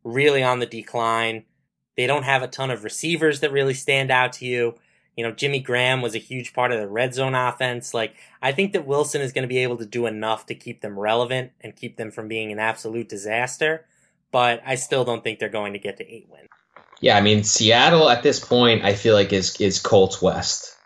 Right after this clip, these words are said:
Speaker 2: Like, they have nothing. Like, Russell is a stud, but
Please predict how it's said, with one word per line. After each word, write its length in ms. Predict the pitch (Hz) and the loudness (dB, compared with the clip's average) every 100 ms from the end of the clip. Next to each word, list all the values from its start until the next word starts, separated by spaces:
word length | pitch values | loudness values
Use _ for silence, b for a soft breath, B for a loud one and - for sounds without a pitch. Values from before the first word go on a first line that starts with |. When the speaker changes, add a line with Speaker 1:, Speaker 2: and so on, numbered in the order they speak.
| - | 0
Speaker 2:
Like, 280 | 95 92 - | 2 2 4
they 640 | 104 107 110 113 110 107 _ _ _ _ _ | 6 8 8 6 4 -2 _ _ _ _ _
have 180 | - 101 | 0 2
nothing. 420 | 98 123 170 - - _ | 4 4 4 -2 -6 _
Like, 300 | 107 98 87 - _ _ - | 2 2 0 -14 _ _ 0
Russell 420 | 113 135 143 175 | 4 6 6 4
is 100 | 156 | 4
a 60 | |
stud, 480 | - - 98 92 90 - _ - - _ _ _ _ _ | 0 2 4 2 -2 -8 _ -20 -20 _ _ _ _ _
but 380 | 113 107 101 | 6 8 6